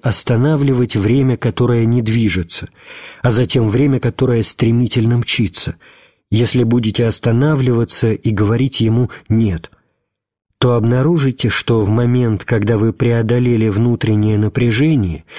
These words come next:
внутреннюю молву, ерзанье и встревоженность, время потечет совершенно плавно. Можете ли вы себе представить, что в течение одной минуты проходит всего лишь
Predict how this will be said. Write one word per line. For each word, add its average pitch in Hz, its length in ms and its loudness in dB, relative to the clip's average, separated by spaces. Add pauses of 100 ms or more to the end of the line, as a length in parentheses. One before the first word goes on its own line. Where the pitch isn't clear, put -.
(200)
внутреннюю 107 920 0
молву, 101 640 0 (200)
ерзанье 110 760 2
и 98 40 0
встревоженность, 104 1080 -2 (560)
время 143 460 2
потечет 143 580 -2 (140)
совершенно 123 840 0
плавно. 95 600 -2 (1080)
Можете 143 500 2
ли 110 140 2
вы 107 180 0
себе 104 400 0
представить, 117 640 -2
что - 240 0
в - 120 -10
течение 143 680 0
одной 107 440 0
минуты 139 520 0 (320)
проходит 143 520 0
всего 110 420 0
лишь 160 320 0